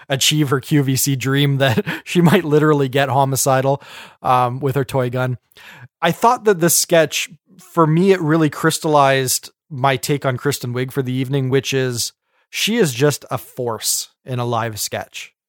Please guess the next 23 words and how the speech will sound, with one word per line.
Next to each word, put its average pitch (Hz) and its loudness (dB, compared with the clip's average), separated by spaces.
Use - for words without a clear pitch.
There 156 6
isn't 180 6
anything 180 2
that 165 2
she 143 -2
did 135 0
tonight 127 0
where 131 0
I 127 2
felt 135 0
like 131 -6
she - -4
brought 131 0
anything 135 -2
less 131 -2
than 127 -2
a 123 -2
level 123 -2
of 113 -6
energy 175 2
and 135 -4
focus 165 2
and 139 0